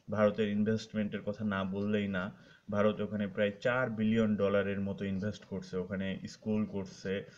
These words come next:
ওখানে ট্রান্সপোর্ট সুবিধা, সুবিধার জন্য বাস, বিভিন্ন ধরনের রাস্তাঘাট নির্মাণ করছে, আহ, ড্যাম নির-, নির্মাণ করছে।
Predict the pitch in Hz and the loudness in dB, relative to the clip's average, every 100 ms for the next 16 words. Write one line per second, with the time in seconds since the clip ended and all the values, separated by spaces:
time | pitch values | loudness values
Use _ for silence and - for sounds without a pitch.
0 | - - - 101 101 104 101 101 98 - | -20 -20 -12 -6 -2 -2 -2 -4 -4 -6
1 | 101 - 107 98 101 98 95 - 107 98 | -10 -8 -6 -2 0 -2 -6 -12 -12 -12
2 | - 104 104 101 98 101 98 92 95 95 | -8 -4 2 2 0 -4 -4 -2 0 0
3 | 95 92 - 98 98 101 95 95 98 95 | 0 -4 -10 -8 -4 -4 -4 -2 -2 -2
4 | 98 92 - _ _ _ _ _ - - | -2 -6 -10 _ _ _ _ _ -14 2
5 | 110 104 - 101 101 104 98 98 92 95 | 4 4 2 0 0 0 0 0 -4 -4
6 | 92 - 98 95 - - - - - 90 | -6 -6 -4 -4 -6 -18 -20 -20 -10 -2
7 | 92 92 104 113 113 110 110 107 101 - | 2 2 6 6 8 8 6 6 2 0
8 | 104 107 104 98 95 92 95 90 - | 2 4 2 0 -2 -4 -6 -6 -6